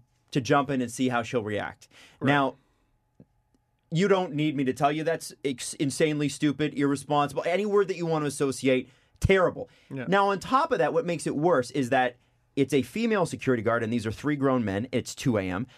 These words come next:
Speaker 1: They're smashed out of their minds, and she has P T S D because she's a veteran. Now,
Speaker 2: Yeah. Okay, go ahead.
Speaker 1: so, so that, so that, that's a part of it. It's not necessarily,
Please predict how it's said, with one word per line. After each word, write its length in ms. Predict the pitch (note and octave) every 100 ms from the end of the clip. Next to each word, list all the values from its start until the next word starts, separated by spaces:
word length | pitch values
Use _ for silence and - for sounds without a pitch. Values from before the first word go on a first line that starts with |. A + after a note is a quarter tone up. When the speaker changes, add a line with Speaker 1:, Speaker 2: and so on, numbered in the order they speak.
| -
Speaker 1:
They're 320 | A2 D#3 F3
smashed 500 | - - E3 E3+ D#3+
out 100 | D3+
of 60 | B2
their 100 | A2+
minds, 560 | A2+ A#2 F#2+ B2+ D3+ - - _ _
and 520 | C#3 C#3 C#3 C#3 B2+ - _
she 300 | - - F#3+
has 160 | E3+
P 180 | - D#3+
T 160 | C#3+ D3
S 120 | C3+
D 120 | E3
because 260 | B2+ G#2+ C3
she's 200 | - A2+
a 60 |
veteran. 500 | G2+ F#2 B2+ - - - _ - - - - - _ _ -
Now, 240 | D3+ D#3+
Speaker 2:
Yeah. 320 | D#4 D4 D#3+ - _ _ G3+
Okay, 320 | F3 E3 B2+ A#2
go 140 | C3+
ahead. 100 | C3+
Speaker 1:
so, 220 | F3 E3 -
so 240 | - F3
that, 340 | E3+ G3 - - - -
so 160 | -
that, 240 | D#3+ F#3 -
that's 220 | G3+ G#3+
a 40 |
part 400 | - - - G3
of 120 | D#3+ A#2+
it. 140 | G#2
It's 180 | A#2+ -
not 260 | D#3 D#3 C3
necessarily, 840 | C#3+ C#3 B2+ C#3 C3 B2 A#2+ A#2